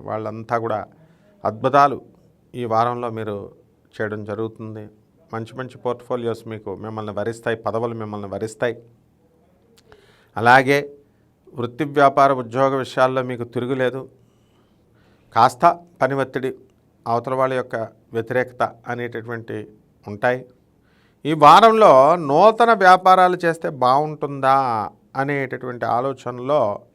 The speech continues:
ఈ యొక్క కుంభరాశి వాళ్ళు ముందుకు వెళుతూ ఉంటారు. కాబట్టి కుంభరాశి విద్యార్థులు ఎవరైతే ఉన్నారో వాళ్ళు చాలా జాగ్రత్తగా ఎక్కువగా చదవాలి, లేకపోతే ఇమ్మీడియట్ ఫెయిల్ అయిపోవడానికి అవకాశాలు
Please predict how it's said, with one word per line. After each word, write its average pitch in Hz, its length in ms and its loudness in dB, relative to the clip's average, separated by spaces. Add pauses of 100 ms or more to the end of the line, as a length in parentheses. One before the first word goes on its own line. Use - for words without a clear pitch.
ఈ 120 120 -12
యొక్క 113 200 -12 (460)
కుంభరాశి 117 560 -6
వాళ్ళు 110 260 -10 (380)
ముందుకు 113 300 -12
వెళుతూ 98 280 -14
ఉంటారు. - 300 -20 (1500)
కాబట్టి 170 260 -2 (180)
కుంభరాశి 170 720 4 (260)
విద్యార్థులు 165 600 2
ఎవరైతే 165 280 0 (100)
ఉన్నారో 151 340 -4
వాళ్ళు 139 160 -4 (120)
చాలా 127 240 2 (100)
జాగ్రత్తగా 139 420 -4
ఎక్కువగా 127 420 -10
చదవాలి, 127 500 -2
లేకపోతే 123 380 -8 (120)
ఇమ్మీడియట్ 151 540 -4
ఫెయిల్ 139 220 0
అయిపోవడానికి 131 440 -6
అవకాశాలు 117 400 -8